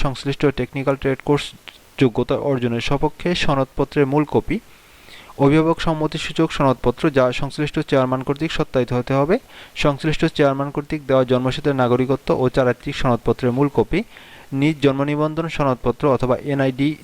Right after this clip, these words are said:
যদি থাকে এবং পিতা ও মাতা এর জাতীয় পরিচয়পত্র, স্মার্ট কার্ড,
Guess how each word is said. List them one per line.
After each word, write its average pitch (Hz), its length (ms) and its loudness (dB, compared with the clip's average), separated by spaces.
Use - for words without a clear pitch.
যদি 131 220 2
থাকে 110 280 -6
এবং 131 260 -2
পিতা 143 260 2
ও 135 80 4
মাতা 123 260 -2
এর 131 100 -2
জাতীয় 127 360 -2
পরিচয়পত্র, 131 500 -2
স্মার্ট 131 300 -4
কার্ড, 123 140 2